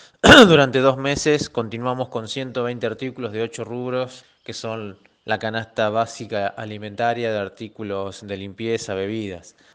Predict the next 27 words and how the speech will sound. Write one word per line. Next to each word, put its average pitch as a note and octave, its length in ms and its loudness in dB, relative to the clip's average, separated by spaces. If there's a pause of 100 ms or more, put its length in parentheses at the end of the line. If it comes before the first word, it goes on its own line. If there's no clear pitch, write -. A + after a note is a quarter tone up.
Recordar A2 480 -2
que A2 120 -6
este G#2+ 500 -6 (140)
conjunto A#2+ 580 -4
de A2+ 60 0
artículos B2 580 -8
incluye A2+ 680 -6
productos A2+ 480 -6
sin G#2+ 200 -12
tac, C3 460 0 (380)
eh, B2 120 -8
productos B2 440 -4
de A#2 60 -8
higiene A2 340 -6
femenina, A#2 720 -10 (300)
también B2 600 -4 (300)
lo A2+ 200 -8
que A2 120 -6
tiene A2 320 -12
que G#2+ 160 -6
ver A2+ 540 -4 (240)
con G#2 180 -8
frutas A#2+ 460 -6
y A2 40 -8
verduras, A2 540 -6
carnes, A2+ 500 -2
lácteos. A2+ 680 -4